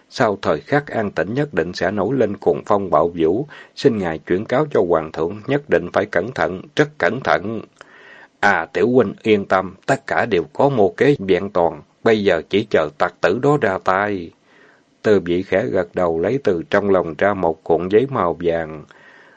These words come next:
"Đây là mật hàm do hoàng thượng đưa cho cậu, thánh thượng đặc biệt dặn dò, xin tiểu huynh nhất định phải làm tốt chuyện này. Việc của Tiêu đại tiểu thư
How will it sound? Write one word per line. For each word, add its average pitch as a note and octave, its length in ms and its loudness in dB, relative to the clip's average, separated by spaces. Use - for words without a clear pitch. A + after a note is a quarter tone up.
"Đây G2+ 200 0
là F#2 180 4
mật F2 280 -2
hàm F2 240 -2
do F#2+ 120 2
hoàng F2+ 340 -2
thượng E2+ 260 -4
đưa G2+ 140 4
cho F#2 260 0
cậu, E2+ 280 0
thánh D3 240 0
thượng F#2+ 260 0
đặc - 220 -4
biệt F2 240 0
dặn G2 260 -2
dò, F2 340 2
xin A2 300 0
tiểu G#2 220 0
huynh G#2 260 2
nhất C#3 200 -2
định F2+ 240 -4
phải A#2 120 -2
làm F2 240 -2
tốt C3+ 200 -2
chuyện E2+ 220 0
này. D#2 300 -4
Việc F#2+ 240 2
của A2 240 4
Tiêu G#2+ 180 4
đại D#2+ 200 -2
tiểu F2 260 0
thư G#2+ 160 4